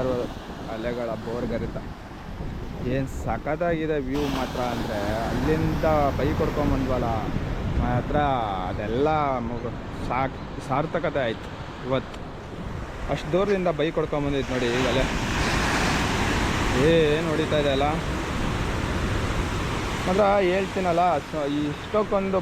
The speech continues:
ಮೈ ಕೈ ನೋವು ಮಾಡ್ಕೊಂಡು ಅಷ್ಟಕ್ಕೊಂದು ದೂರದಿಂದ ಬರೋದೇ ಇಂಥ ಪ್ರಕೃತಿನ ನೋಡೋದಕ್ಕೋಸ್ಕರ. ಈ ಥರ ಪ್ರಕೃತಿ ನೋಡಿದಾಗ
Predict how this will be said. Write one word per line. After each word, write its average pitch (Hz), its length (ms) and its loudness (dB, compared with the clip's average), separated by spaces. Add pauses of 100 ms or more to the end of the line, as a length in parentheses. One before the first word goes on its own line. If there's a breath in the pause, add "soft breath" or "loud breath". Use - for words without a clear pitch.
ಮೈ 160 80 2 (100)
ಕೈ 196 180 4
ನೋವು 180 200 0
ಮಾಡ್ಕೊಂಡು 165 400 2
ಅಷ್ಟಕ್ಕೊಂದು 180 520 2
ದೂರದಿಂದ 165 340 4 (140)
ಬರೋದೇ 147 380 4 (180)
ಇಂಥ 139 140 0 (160)
ಪ್ರಕೃತಿನ 156 560 0 (380)
ನೋಡೋದಕ್ಕೋಸ್ಕರ. 135 720 0 (680)
ಈ 139 80 2
ಥರ 147 80 4 (140)
ಪ್ರಕೃತಿ 175 400 0 (100)
ನೋಡಿದಾಗ 165 380 4